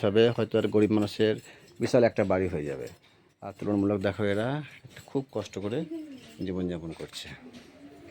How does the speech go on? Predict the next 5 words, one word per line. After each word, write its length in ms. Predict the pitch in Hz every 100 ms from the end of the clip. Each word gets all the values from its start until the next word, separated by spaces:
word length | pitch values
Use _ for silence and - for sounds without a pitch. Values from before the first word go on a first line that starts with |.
| - 359 - - - - - - - - _ _ _ _ -
তো 160 | - 113 113 -
এই 240 | - 120 127 123
আদিবাসী 480 | 107 104 110 104 113
ভাইদের 420 | 101 98 98 101 95
ঘরবাড়ি, 540 | - 92 87 87 80